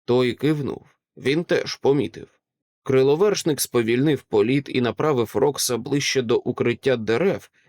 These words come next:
біля північного краю Ірібіса.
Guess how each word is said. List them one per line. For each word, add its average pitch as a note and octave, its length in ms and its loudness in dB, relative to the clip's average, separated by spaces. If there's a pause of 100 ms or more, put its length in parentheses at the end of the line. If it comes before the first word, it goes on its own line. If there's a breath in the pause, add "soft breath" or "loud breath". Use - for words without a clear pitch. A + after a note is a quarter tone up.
біля B2 280 0
північного A#2 760 -2
краю A#2 360 2
Ірібіса. C3 920 -4